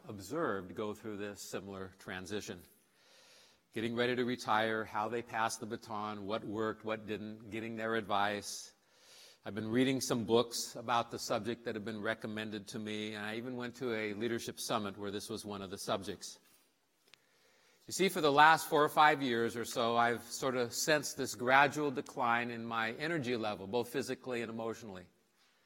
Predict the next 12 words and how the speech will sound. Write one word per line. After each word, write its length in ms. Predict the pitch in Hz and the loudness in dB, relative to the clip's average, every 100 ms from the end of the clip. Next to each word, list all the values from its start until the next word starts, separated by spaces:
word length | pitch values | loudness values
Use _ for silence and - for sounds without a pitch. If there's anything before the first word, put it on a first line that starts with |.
| _ _ _ - _ | _ _ _ -20 _
For 140 | - 147 | 4 6
example, 400 | 120 156 151 151 | 10 8 6 0
it 80 | |
just 200 | 143 151 | 2 0
takes 240 | - 151 - | 2 2 2
longer 520 | 131 143 156 151 151 | 4 6 6 4 2
and 180 | 127 127 | 0 0
longer 580 | 127 139 147 127 123 120 | 2 2 0 0 -2 -2
to 200 | - 123 | -4 -4
recover 640 | 117 117 - 160 127 107 | -4 -4 -2 -2 0 -2
from 240 | - 120 | -4 -8
preaching 580 | 107 147 147 - 113 107 | -8 -8 -6 -6 -6 -8